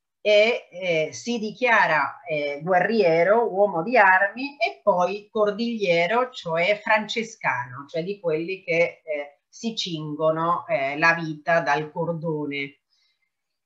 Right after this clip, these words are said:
Eh, e infatti Dante ha sicuramente riconosciuto Guido da Montefeltro, che era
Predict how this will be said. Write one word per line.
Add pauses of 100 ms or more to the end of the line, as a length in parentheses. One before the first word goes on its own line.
(140)
Eh,
e
infatti
Dante
ha
sicuramente
riconosciuto
Guido
da
Montefeltro,
che
era